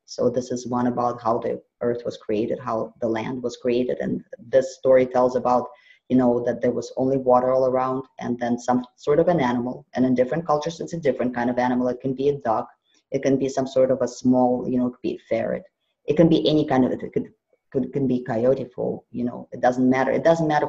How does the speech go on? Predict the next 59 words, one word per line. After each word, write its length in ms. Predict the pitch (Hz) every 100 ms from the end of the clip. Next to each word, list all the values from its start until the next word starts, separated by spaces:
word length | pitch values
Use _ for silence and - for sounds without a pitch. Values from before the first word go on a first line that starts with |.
| -
who 120 | 139
the 220 | - -
actor 320 | 131 - 113
is. 180 | 117 - - _ _
What 180 | 151 139
matters 320 | 156 160 151
is 80 | 123
just 240 | - 123
the 140 | 113 -
action 460 | 151 151 165 156 -
and 160 | 127
the 80 | 123
very 220 | 127 127 127
short 340 | - 120 117
kind 200 | 120 120
of 80 | - _ _ _ _ -
basically 300 | 127 123 117
condensed 440 | 127 123 123 123 -
version 280 | 123 120 104
of 80 | 87
the 80 |
story. 400 | - - 110 101 - _ _ _ _ _ _ _ -
And 160 | 135 123
so 440 | - 139 131 - - - _ -
this 220 | 160 151
animal 340 | 147 143 135
dives, 420 | 123 143 139 139 - _ _ _ _
you 100 | 131
know, 140 | 127
to 100 | 127
the 80 | 127
bottom 300 | 123 131 131
of 100 | 127
the 80 | 120
sea, 280 | - 127 127
and 100 | 127 123
like, 200 | 123 -
well, 400 | 123 127 - -
an 140 | 123 131
otter 440 | 131 135 131 127
or, 440 | 123 123 123 123
um, 400 | 131 131 135 139
you 80 | 135
know, 140 | 135 131
a 40 |
seal 460 | - 143 139 131 131 - _ -
dives 240 | 139 135
to 80 | -
the 100 | 127
very 220 | 127 147
bottom 260 | 143 143 143
of 120 | 135
the 80 | 131
sea. 240 | - 131
It 160 | 127 -
grabs 400 | 131 135 139 -
a, 220 | 127 131 127
you 80 |
know, 320 | 127 127 135